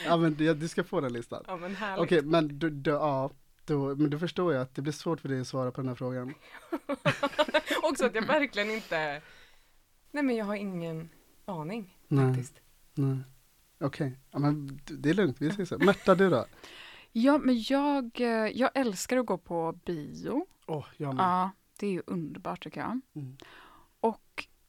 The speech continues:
Speaker 3: jag var på bio, alltså, senast förra veckan, tror jag.
Speaker 1: Mm.
Speaker 3: Och då såg jag Maja, Nilo, Laura. Det är en ny
Speaker 1: Ah.
Speaker 3: film av, eh, ja, det är klart den är ny för den går på bio då. Men <laughs> den,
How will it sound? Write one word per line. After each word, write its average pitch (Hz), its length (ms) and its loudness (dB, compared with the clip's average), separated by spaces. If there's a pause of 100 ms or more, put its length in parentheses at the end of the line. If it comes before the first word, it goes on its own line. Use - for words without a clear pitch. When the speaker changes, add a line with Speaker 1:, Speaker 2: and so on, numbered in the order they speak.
(720)
Speaker 3:
jag 208 180 -2
var 226 140 0
på - 120 -8
bio, 180 540 -2
alltså, 190 280 -6
senast 175 640 -6
förra 175 440 -6
veckan, - 800 -6
tror - 160 -8
jag. 185 80 -12 (240)
Speaker 1:
Mm. 185 140 -2
Speaker 3:
Och 202 60 0
då 247 140 4
såg 214 260 0
jag 175 360 0 (100)
Maja, 180 640 0
Nilo, 170 680 -6
Laura. 175 680 -8 (580)
Det 151 260 -6
är 170 40 -2
en 185 120 -2
ny 262 200 2 (120)
Speaker 1:
Ah. 160 40 -8
Speaker 3:
film - 480 -8 (680)
av, 175 580 -2
eh, 156 200 -4
ja, 196 140 0
det 190 120 -4
är 180 40 -4
klart 180 200 -6
den 175 160 -4
är 175 40 -4
ny 180 160 -4
för - 140 -10
den 170 100 -4
går 165 100 -6
på 165 120 -14
bio 165 280 -4
då. - 140 -8
Men 226 160 6
<laughs> 233 640 10
den, 247 120 6